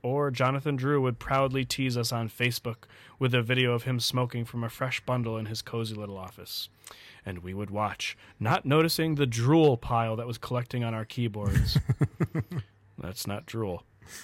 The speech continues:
Speaker 2: Ooh.
Speaker 1: It wasn't till late spring that samples started trickling out there, or out here and there, to select people.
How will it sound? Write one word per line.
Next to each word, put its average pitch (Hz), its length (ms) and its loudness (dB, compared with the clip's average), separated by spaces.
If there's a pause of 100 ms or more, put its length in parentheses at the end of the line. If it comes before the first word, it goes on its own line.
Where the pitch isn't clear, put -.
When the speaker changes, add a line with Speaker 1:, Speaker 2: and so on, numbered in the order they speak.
(520)
Speaker 2:
Ooh. 123 240 2
Speaker 1:
It 127 120 4
wasn't 165 360 4
till 139 300 4
late 143 240 4
spring 135 440 2
that 113 200 -4
samples 143 460 0
started 127 340 0
trickling 160 420 0
out 117 200 -4
there, 110 360 -4 (540)
or 107 160 -2
out 120 240 -2
here 123 180 2
and 123 140 0
there, 107 220 -6
to - 120 -4
select 127 460 0
people. 104 440 -4